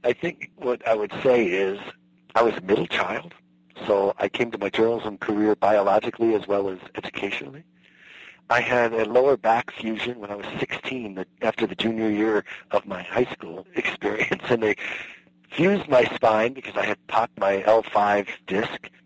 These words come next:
when I was water skiing when I did it, and they did a, a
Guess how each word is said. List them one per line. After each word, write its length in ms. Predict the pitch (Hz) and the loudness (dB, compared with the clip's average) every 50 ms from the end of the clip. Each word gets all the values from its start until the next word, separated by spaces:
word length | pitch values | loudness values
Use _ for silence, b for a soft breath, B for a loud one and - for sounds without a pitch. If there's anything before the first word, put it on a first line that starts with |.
| _ _ | _ _
when 100 | - 98 | -4 -4
I 40 | 98 | -4
was 120 | 92 - | -4 -4
water 260 | 95 92 95 98 95 | -2 0 0 0 0
skiing 280 | 92 - - 104 98 95 | -4 -8 -8 -10 -8 -8
when 120 | 95 92 | -10 -10
I 80 | 90 87 | -12 -8
did 180 | - 98 101 117 | -4 -2 -2 -2
it, 100 | 127 - B B B B B B B B _ _ | -4 -6 B B B B B B B B _ _
and 280 | - 120 117 110 107 101 | 2 2 2 2 2 0
they 180 | 107 110 107 101 - _ _ _ | 0 0 0 -2 -6 _ _ _
did 180 | - 135 127 113 | 2 2 4 4
a, 160 | 110 101 - - _ | 2 -2 -4 -8 _
a 60 | - | -6